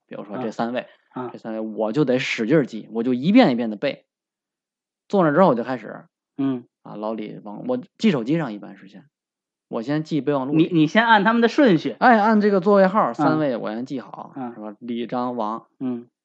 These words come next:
Speaker 1: 都记好。然后你跟人喝酒啊什么的，
Speaker 2: 嗯。
Speaker 1: 你都得喊出来。
Speaker 2: 那多新鲜呀！
Speaker 1: 对吧？就是才能记住。
Speaker 2: <laughs> 那谁，我敬你杯酒吧。
Speaker 1: 哎，才能记住。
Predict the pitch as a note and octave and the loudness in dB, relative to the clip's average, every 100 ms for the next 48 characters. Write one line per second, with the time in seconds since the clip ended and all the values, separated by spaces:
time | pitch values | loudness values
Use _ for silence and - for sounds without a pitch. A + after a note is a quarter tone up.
0 | _ - A#2 A2+ - G#2 - - A2+ A2 | _ -14 -14 -14 -18 -20 -20 -16 -12 -8
1 | A2+ A2 G#2+ A#2 A#2+ A2+ - B2 A#2+ A2 | -6 -6 -6 -6 -6 -6 -4 -2 0 0
2 | A#2+ B2 D3 D#3+ A#2 A2+ A2 G#2+ A#2 A2 | 0 0 0 -2 -2 -6 -8 -10 -8 -6
3 | G#2+ - _ _ - G2+ G#2+ A2+ F#2+ F#2 | -8 -14 _ _ -12 -10 -6 -6 -6 -10
4 | _ _ _ _ _ _ _ _ - C4 | _ _ _ _ _ _ _ _ 4 4
5 | C4 G3+ C4 C4+ C4+ C4+ B3+ A3 F3 C#3 | 4 2 6 6 6 6 6 6 4 2
6 | - E3+ A#2+ A2+ A2 - A#2 A2+ G#2+ - | 0 0 0 -6 -8 -10 -10 -8 -10 -10
7 | - B2 B2+ C#3 E3 C3 - D#4+ C4+ C#4 | -4 0 2 0 -2 -4 0 0 4 6
8 | D#4+ G#3+ G3 D4 A#3+ A#3 D4 G3+ D#3 G3+ | 6 6 4 2 4 4 6 4 6 2
9 | - - - - - D4+ - D#3+ D#3 C3+ | 0 -2 2 2 2 0 0 -4 -4 -6
10 | G2+ - | -8 -16